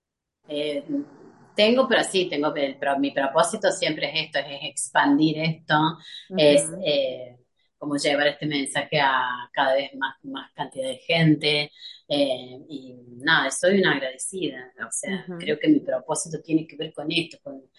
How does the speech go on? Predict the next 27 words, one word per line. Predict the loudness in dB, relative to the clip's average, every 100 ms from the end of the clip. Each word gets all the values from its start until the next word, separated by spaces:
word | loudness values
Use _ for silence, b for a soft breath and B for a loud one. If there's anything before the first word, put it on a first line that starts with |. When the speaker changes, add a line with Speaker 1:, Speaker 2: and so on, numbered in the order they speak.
| b b _
Speaker 1:
con | -2 0
seguir | 2 4 6 6 8 6 4 0 _
disfrutando | 0 0 0 -2 -2 4 8 8 8 8
de | 8 4
esto | 0
y | -2 -2 -4 -6 -6 -2
tener | 0 2 4 4
más | 4 2
de | 0 2
esto, | 0 -2 -20 -20
básicamente. | -20 -20 _ -14 -2 0 2
Speaker 2:
Ujú. | 0 0
Speaker 1:
Es, | -4 -12 -18 _ _ _ _ _
yo | -2
me | 0
siento | 2 0 0 0
en | 0
el | 0
cielo | 4 6 6 4 2
cuando, | 0 -4 -6 -14 -14 -16 -20 b b b _
cuando | -2 2 2
estoy | 0 2 2 2 -2 -4 -8 -14 -20 _ _ _ _ _
trabajando | -2 0 0 2 2 2
con | -6
una | -8 -4
persona | -2 -2 -6 -8 -8 -12
y, | -16 -18